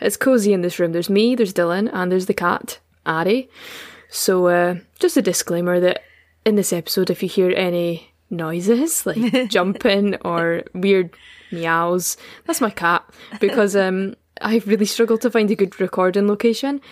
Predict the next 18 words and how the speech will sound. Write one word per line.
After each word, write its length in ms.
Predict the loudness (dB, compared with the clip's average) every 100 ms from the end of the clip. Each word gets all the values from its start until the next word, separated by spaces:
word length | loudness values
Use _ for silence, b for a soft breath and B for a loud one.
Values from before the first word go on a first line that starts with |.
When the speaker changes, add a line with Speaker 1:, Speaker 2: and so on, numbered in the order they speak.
| B B
Speaker 1:
So 180 | 0
it 80 | 2
was 120 | 2
either 240 | 2 4 2
in 180 | 2 0
here 440 | 2 4 2 -2 _ -2
or 100 | 0
the 100 | 0
boiler 300 | 0 2 0
cupboard. 440 | -4 -6 -8 -10 -16 B B -4
Speaker 2:
Mm-hmm. 140 | -2
Speaker 1:
And, 220 | -2 -2
uh, 280 | -4 -6 -10 _ _
boiler 240 | 0 2 2
cupboards 440 | 2 2 2 0
can 180 | -4 -2
be 100 | -4
creaky 520 | -2 -2 0 2 2